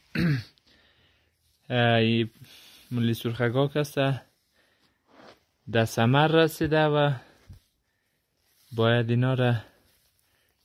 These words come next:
جمع آوری کنیم کم کم که تا زمانی که پیر نشده و از استفاده بر نشده، باید اینا را، اونایش که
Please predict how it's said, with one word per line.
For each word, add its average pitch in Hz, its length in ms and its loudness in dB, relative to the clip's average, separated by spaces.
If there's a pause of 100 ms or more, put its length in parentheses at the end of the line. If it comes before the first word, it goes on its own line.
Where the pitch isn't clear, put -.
جمع 113 280 2
آوری 113 320 4
کنیم 156 300 -4
کم 147 220 -2
کم 143 200 0
که 135 200 -6
تا 131 380 -2 (200)
زمانی 123 380 -2
که - 140 -12
پیر 131 220 0
نشده 127 400 0
و 123 80 0
از 110 440 -4 (1300)
استفاده 117 640 -2
بر 127 180 0
نشده، 123 640 -4 (1800)
باید 113 240 -2
اینا 123 340 0
را، 127 100 0 (1600)
اونایش 123 480 -2
که 117 360 -2